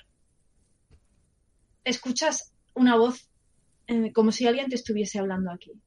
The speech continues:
¿vale? En el oído. Y es una voz, una voz que no, no distingues qué está diciendo. Crees que es en otro idioma, pero es, eh, recibes el,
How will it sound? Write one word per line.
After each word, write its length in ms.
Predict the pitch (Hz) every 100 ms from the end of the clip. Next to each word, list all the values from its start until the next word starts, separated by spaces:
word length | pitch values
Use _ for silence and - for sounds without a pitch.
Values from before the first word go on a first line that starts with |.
| _
¿vale? 300 | 165 185 - _ _ _ _ _ _ _ _ _ _ _ _ _ -
En 140 | 214
el 120 | 196
oído. 300 | 185 180 170 - _ _ _
Y 120 | - 214
es 120 | 226
una 160 | 233
voz, 300 | 214 240 294 -
una 180 | 240 220
voz 120 | 226
que 100 | -
no, 460 | 208 185 185 175 170
no 120 | 208
distingues 640 | 190 196 202 190 180 180 -
qué 80 | 196
está 160 | -
diciendo. 460 | 185 180 180 175 156 _ _ _ _ _ _ _ _ _ _
Crees 220 | 220 214
que 80 | 220
es 80 | 214
en 120 | 202
otro 160 | 190
idioma, 420 | 190 185 180 165 -
pero 140 | - 208
es, 220 | 214 -
eh, 220 | 220 202
recibes 420 | 190 196 202 214 220
el, 480 | 202 196 185 170